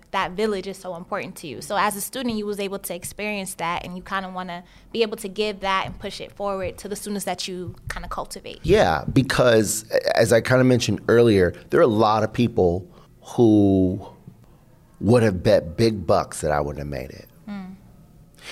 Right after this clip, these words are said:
Speaker 2: But the thing that I have, and I still have this, this is one of my competitive advantages.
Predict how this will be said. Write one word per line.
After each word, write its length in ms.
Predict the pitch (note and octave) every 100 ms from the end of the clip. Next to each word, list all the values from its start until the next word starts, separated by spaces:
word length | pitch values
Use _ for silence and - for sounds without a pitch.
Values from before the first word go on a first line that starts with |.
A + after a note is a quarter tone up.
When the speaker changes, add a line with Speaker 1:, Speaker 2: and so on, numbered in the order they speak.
| - - -
Speaker 2:
But 540 | F2 A2+ F#2+ F#2 - - _ _ -
the 100 | A#2
thing 420 | - D#3 E3+ F#3+
that 140 | C3
I 240 | G#2 G#2 G2
have, 640 | F2 D#2 D2+ C#2+ C#2 - - _ -
and 100 | G#2+
I 120 | G#2 G#2+
still 340 | - B2+ G#2
have 280 | D#2 C#2+ -
this, 180 | - -
this 160 | D3 C#3
is 80 |
one 140 | G#2+ F#2+
of 60 | F2
my 120 | E2+
competitive 480 | - - E2 E2+ D#2+
advantages. 760 | D2 D#2+ D2+ C#2 - - -